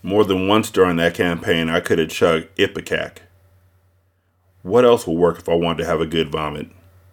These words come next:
"Well, apomorphine hydrochloride. Harder to get than Ipecac."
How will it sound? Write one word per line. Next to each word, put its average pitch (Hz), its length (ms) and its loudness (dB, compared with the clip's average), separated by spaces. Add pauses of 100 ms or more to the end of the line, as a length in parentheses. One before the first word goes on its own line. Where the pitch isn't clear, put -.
(800)
"Well, 143 720 2 (560)
apomorphine 127 760 0
hydrochloride. 120 920 0 (1200)
Harder 127 420 -2
to 113 100 -2
get 120 200 -4
than - 180 -10
Ipecac." - 600 -8